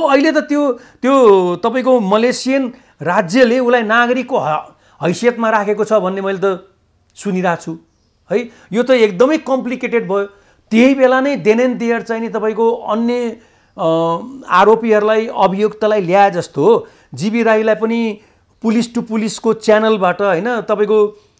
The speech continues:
इन्टरपोलको चाहिँ नि सहयोगले त्यही बेला ल्याएको भए त हेर्नुहोस् त, अहिलेसम्म यो मुद्दा, अ,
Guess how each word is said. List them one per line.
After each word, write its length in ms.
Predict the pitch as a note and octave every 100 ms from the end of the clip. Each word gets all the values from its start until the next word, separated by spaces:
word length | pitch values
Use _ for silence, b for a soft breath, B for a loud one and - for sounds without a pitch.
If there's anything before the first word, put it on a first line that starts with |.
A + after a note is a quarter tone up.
| -
इन्टरपोलको 560 | A3 G#3 A3+ A3 G#3+
चाहिँ 160 | G#3 G#3+
नि 80 | G#3
सहयोगले 500 | G3 G#3 G3+ G3 G#3
त्यही 280 | - A#3 A#3
बेला 200 | A3+ G#3+
ल्याएको 380 | G3+ G3+ F#3+
भए 140 | F3+ F#3
त 80 | G3
हेर्नुहोस् 300 | D#3+ F#3 -
त, 40 |
अहिलेसम्म 380 | G#3 G3 F#3+ F#3+
यो 120 | F#3+
मुद्दा, 360 | F#3 F3 F#3+
अ, 80 | F#3+